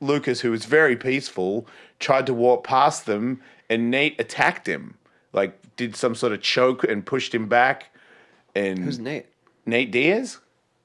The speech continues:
Speaker 1: You don't know who that is?
Speaker 2: No.
Speaker 1: Cool. That's awesome.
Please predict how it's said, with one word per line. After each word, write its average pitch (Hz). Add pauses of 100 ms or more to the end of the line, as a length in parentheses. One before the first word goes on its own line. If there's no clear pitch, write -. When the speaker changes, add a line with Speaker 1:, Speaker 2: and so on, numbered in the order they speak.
(340)
Speaker 1:
You 127
don't 127
know 127
who 127
that 127
is? -
Speaker 2:
No. 107 (220)
Speaker 1:
Cool. 107 (680)
That's 104
awesome. 110